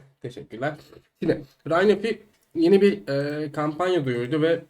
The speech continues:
on dolar kazanıyoruz. Kısaca muhabbet bu. Yüz dolarlık swap işlemi yapmamız gerekiyor. Bunları göstereceğim. Matic, Arbitrum, Ethereum ağından yatırım yapabiliyorsunuz. Ben Arbitrum'u kullanacağım. Geliyorum Rhino Fi'ye.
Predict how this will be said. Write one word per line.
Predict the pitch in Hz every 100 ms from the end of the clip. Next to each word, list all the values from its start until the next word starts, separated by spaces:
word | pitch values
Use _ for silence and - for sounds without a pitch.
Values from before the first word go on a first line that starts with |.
| -
on | 175 180
dolar | 156 151 151
kazanıyoruz. | 143 117 104 131
Kısaca | - 131 127 127
muhabbet | 120 120 135 127 -
bu. | 165 160 _ _ -
Yüz | 180 165
dolarlık | 143 127 143 143
swap | 139 135
işlemi | 135 135 131
yapmamız | 120 110 101 101
gerekiyor. | 147 151 147 151 143
Bunları | 131 123
göstereceğim. | 117 107 - 110 139 151 147
Matic, | 180 185 165 151
Arbitrum, | 156 151 151 156
Ethereum | 147 147 151 139
ağından | 113 123
yatırım | 139 131 139 135
yapabiliyorsunuz. | 131 135 131 123 123 131
Ben | 127
Arbitrum'u | 120 117 110 - 120 127
kullanacağım. | - 92 82 - 131 139 139 _ - _ _ 160
Geliyorum | 175 156 135
Rhino | 131 151 165
Fi'ye. | 160 147